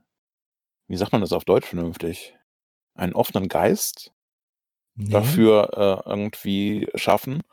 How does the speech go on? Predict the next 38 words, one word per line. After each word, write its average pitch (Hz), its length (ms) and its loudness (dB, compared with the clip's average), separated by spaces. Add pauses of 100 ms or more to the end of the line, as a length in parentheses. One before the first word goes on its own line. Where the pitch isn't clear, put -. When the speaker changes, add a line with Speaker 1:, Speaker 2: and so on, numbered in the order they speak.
(720)
Speaker 1:
Ähm, 113 460 4 (260)
und 117 340 2 (1200)
ich 127 200 -8
muss 131 180 4
sagen, 120 260 6
ich 117 140 -2
hab 123 80 2 (160)
das 107 180 0
Glück 143 300 4
gehabt, 95 380 4
dass 95 100 0
ich 98 140 -8
von 104 100 -8
der 92 80 0
Schule 110 400 2
her 87 320 2 (320)
schon 104 220 0
ein 87 80 -4
bisschen 98 240 -4
was 87 180 -2
in 92 80 -8
dieser 87 220 0
Richtung 85 400 -6 (100)
gelernt 95 540 0
hatte. 85 340 -4 (420)
Denn, 127 260 4 (680)
äh, 110 60 -8
es 104 260 -2
ist 160 160 0
ja - 200 6
auch 135 220 2
bei 117 140 0
mir 127 220 6
so, 104 500 4
natürlich - 580 -2
hat 104 160 -2
bei 95 140 4
uns, - 540 -2